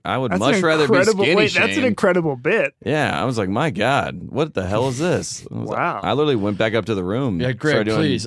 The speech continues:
Speaker 3: I, I suffer from
Speaker 1: calisthenics.
Speaker 3: back pain.
Speaker 1: Yeah.
Speaker 3: Please,
Speaker 1: <laughs> Yeah,
Speaker 3: Greg.
Speaker 1: I was like,
Speaker 3: Show
Speaker 1: "Greg,
Speaker 3: some respect.
Speaker 1: I cannot move."
Speaker 3: Uh, all
Speaker 2: But
Speaker 3: right.
Speaker 2: to be clear, I, Miami only needs to be better than Florida State and Florida.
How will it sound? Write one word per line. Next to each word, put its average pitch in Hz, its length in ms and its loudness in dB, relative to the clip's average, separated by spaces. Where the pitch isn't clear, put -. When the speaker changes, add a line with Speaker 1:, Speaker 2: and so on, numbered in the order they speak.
Speaker 3:
I, 131 300 0
I 120 80 0
suffer 151 320 2
from 139 160 2
Speaker 1:
calisthenics. 123 60 2
Speaker 3:
back 131 200 0
pain. 101 360 -6
Speaker 1:
Yeah. 131 180 0
Speaker 3:
Please, 101 160 -4
Speaker 1:
<laughs> - 0 -
Yeah, 101 100 -2
Speaker 3:
Greg. 160 140 2
Speaker 1:
I 120 80 2
was 113 120 -2
like, 120 100 0
Speaker 3:
Show 127 140 -2
Speaker 1:
"Greg, 131 260 0
Speaker 3:
some 131 100 -10
respect. 104 420 -8
Speaker 1:
I 98 60 -4
cannot 113 320 -2
move." 92 400 -4
Speaker 3:
Uh, - 20 4
all 151 300 4
Speaker 2:
But - 80 4
Speaker 3:
right. - 240 2
Speaker 2:
to 269 80 4
be 294 100 4
clear, 269 340 4
I, 196 120 2
Miami 190 460 4
only 175 300 4
needs 160 180 2
to 151 60 -2
be 143 60 2
better 127 240 0
than 117 120 -2
Florida 117 260 -4
State 107 220 -8
and 107 100 -16
Florida. 95 360 -14